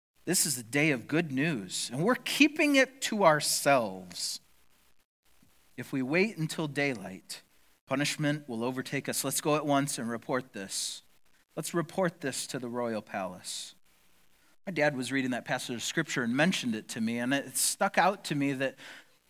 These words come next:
sometimes we can be like those lepers who have found what everybody is starving for.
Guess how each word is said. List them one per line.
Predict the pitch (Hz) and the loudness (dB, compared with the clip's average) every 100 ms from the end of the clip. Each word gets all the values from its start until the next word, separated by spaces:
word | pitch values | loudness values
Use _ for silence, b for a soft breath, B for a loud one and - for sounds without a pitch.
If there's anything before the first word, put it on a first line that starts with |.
| _ _ _ _ _ _ - _ _ _ _ - | _ _ _ _ _ _ -20 _ _ _ _ 0
sometimes | - 254 240 220 | 4 6 6 6
we | 196 220 | 6 4
can | 202 | 4
be | 185 196 | 4 10
like | 190 185 - | 12 10 8
those | 185 156 | 0 2
lepers | 190 196 160 135 - | 2 2 2 0 0
who | - 185 160 143 - | 2 4 4 0 -2
have | 175 | -2
found | - - - 160 208 226 233 226 - - _ _ _ _ _ _ _ _ | -2 -6 -2 4 6 6 6 2 -2 -10 _ _ _ _ _ _ _ _
what | 196 - | 0 6
everybody | 220 285 285 269 277 | 6 8 8 10 10
is | 269 262 | 8 8
starving | - - 208 196 147 135 123 | 4 6 6 6 2 -4 -4
for. | - 107 90 85 - | -8 -14 -14 -14 -16